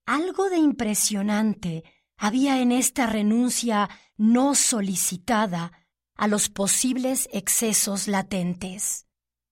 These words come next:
Lady Anne no pareció impresionarse. Egbert, nervioso, la miró a través de sus lentes. No era una experiencia nueva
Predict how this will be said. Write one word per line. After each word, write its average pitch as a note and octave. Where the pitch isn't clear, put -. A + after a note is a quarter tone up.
Lady B3+
Anne F#3+
no A3+
pareció G3+
impresionarse. F#3+
Egbert, C#4+
nervioso, A3+
la G#3
miró A3+
a B3+
través G#3+
de G3+
sus F#3+
lentes. F#3+
No E4
era F#4
una B3
experiencia A#3+
nueva A3